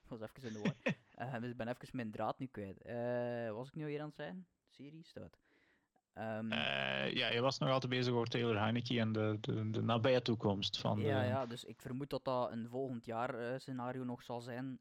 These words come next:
Speaker 1: En dat ze dan, eh, of misschien draften ze nu al wel een soort project of zo voor volgend jaar.
Speaker 2: Ja.
Speaker 1: Eh,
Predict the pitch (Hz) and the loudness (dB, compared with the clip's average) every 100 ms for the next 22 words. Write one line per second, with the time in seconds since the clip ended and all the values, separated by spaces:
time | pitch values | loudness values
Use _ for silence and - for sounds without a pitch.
0 | _ 120 110 104 - 110 107 113 117 117 | _ -10 -8 -8 -10 -8 -6 -4 -6 -8
1 | _ _ _ _ _ - 98 95 90 90 | _ _ _ _ _ -12 -8 -6 -8 -8
2 | - 95 - - 113 113 101 110 110 - | -10 -12 -14 -10 -8 -6 -8 -6 -6 -6
3 | 110 110 117 120 113 110 107 101 113 - | -12 -10 -6 -4 -4 -6 -8 -10 -12 -12
4 | 120 104 - 123 - 113 113 104 107 113 | -10 -10 -12 -16 -14 -14 -12 -10 -10 -10
5 | 110 107 117 117 - _ _ _ _ 107 | -6 -2 -2 -4 -14 _ _ _ _ -18
6 | 101 98 101 | -14 -14 -14